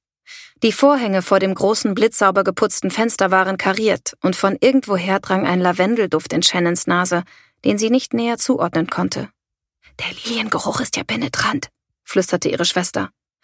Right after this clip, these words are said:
Shannon runzelte die Stirn. „Das riecht doch nach Lavendel.“ Sie sah sich um. Weder gab es von der einen Art Blume noch von der anderen irgendwo einen Strauß. „Bitte nehmen Sie Platz“,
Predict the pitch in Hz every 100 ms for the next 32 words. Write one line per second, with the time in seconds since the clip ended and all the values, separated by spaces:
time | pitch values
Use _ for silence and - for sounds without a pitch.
0 | - - - 254 269 247 202 208 220 208
1 | 202 202 - 185 180 - _ _ _ -
2 | - _ _ - - 262 269 247 240 117
3 | 113 214 349 240 - _ _ _ _ _
4 | _ - 202 196 185 185 - 190 185 _
5 | _ _ _ - - - 185 202 254 254
6 | 226 220 214 - 208 196 - 196 262 -
7 | 180 - 196 202 202 202 - 202 196 190
8 | 254 302 - 175 180 180 - 175 175 -
9 | 175 180 - - _ _ - - _ 330
10 | 285 214 214 185 190 208 185 - -